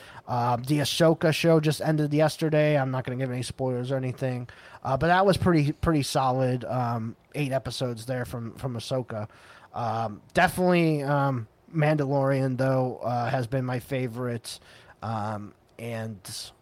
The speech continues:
uh, Andor, and then also the Book of the Mandalorian, even though it was the Book of Boba Fett, but it was three episodes of the Mandalorian, so I call it the Book of the Mandalorian.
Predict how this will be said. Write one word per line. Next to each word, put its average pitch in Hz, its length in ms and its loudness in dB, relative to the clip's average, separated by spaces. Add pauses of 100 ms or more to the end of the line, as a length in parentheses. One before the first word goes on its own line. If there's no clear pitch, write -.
uh, 98 320 -8 (1080)
Andor, 110 420 -4
and 135 220 -2
then 135 160 0
also 143 300 2
the 131 120 -2
Book 139 240 0
of 135 80 0
the 120 60 -4
Mandalorian, 110 580 -6
even 113 200 -6
though 113 100 -4
it 110 40 -4
was 107 100 -8
the 117 60 -10
Book 113 260 -6
of 110 80 -8
Boba 107 260 -8
Fett, - 300 -6
but 101 240 -6
it - 100 -8
was 113 220 -8
three 127 200 -6
episodes 120 480 -6
of 107 80 -12
the 117 80 -10
Mandalorian, 110 500 -6
so 135 100 -6
I 135 40 0
call 147 160 2
it 139 60 0
the 135 60 -10
Book 131 180 -8
of 131 60 -8
the 120 60 -10
Mandalorian. 107 500 -12